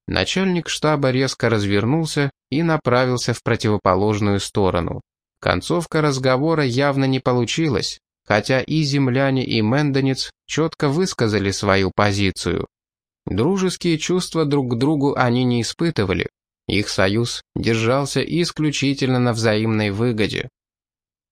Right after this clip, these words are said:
«Похоже на ультиматум», спустя пару минут произнёс Храбров.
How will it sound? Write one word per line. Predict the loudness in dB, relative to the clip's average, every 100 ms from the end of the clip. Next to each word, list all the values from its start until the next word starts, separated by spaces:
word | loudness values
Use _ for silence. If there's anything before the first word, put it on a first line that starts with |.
| _ -2
«Похоже | -2 0 -2 0 0
на | 0
ультиматум», | 0 0 2 2 2 -2 -4 -8 _ _ _
спустя | -12 -6 -6 -2 -4 -2
пару | 0 0 0
минут | 0 0 -2 -2
произнёс | 0 2 2 0 0
Храбров. | 0 0 2 2 2 -2